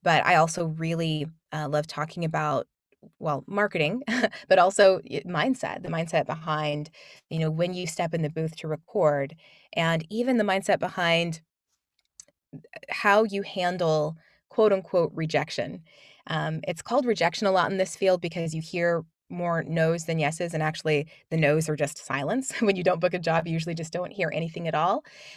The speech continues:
But I don't typically, I don't think of it as rejection. So, but there is a certain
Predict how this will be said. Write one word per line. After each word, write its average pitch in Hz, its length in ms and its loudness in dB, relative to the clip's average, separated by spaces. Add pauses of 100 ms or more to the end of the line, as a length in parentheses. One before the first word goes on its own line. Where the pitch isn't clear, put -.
But 170 80 2
I 180 100 8
don't 196 300 6 (260)
typically, 165 480 0
I 165 80 2
don't - 160 -2
think 160 240 -6
of 190 80 4
it 185 80 4
as 190 220 -2
rejection. 185 680 -4 (480)
So, 165 420 4
but 180 200 0
there 180 160 4
is 180 340 2
a 160 60 -2
certain 160 720 0